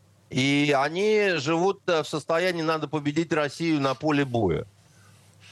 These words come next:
А если победить Россию на поле боя, про какие корейские какие-то варианты, может быть, э, вообще, э, и-,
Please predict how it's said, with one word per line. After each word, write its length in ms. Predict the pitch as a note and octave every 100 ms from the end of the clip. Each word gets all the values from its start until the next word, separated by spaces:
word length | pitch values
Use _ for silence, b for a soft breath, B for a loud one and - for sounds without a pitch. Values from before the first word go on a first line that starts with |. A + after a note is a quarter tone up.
| -
А 200 | - C#3
если 220 | D3 D3+
победить 440 | C#3+ D3 D#3 D#3+ D#3
Россию 400 | D#3+ C#3 E3 D#3
на 140 | D#3
поле 280 | D3+ E3 D#3
боя, 340 | D3 E3+ E3 A#2
про 200 | A2+ G#2+
какие 340 | A#2+ - C#3
корейские 640 | A#2+ A#2+ B2+ B2 - A2
какие-то 420 | A2 G#2 A2+ G#2+ A2
варианты, 720 | A2 B2 A#2 A2+ G2 F#2+ F#2
может 360 | G2 A#2 A2 F#2+
быть, 240 | G#2 -
э, 240 | G2 F2+ F2+
вообще, 640 | F2+ - G#2+ G#2 G2+ F#2 E2+ B B B _ -
э, 240 | G2 F#2 -
и-, 260 | - C3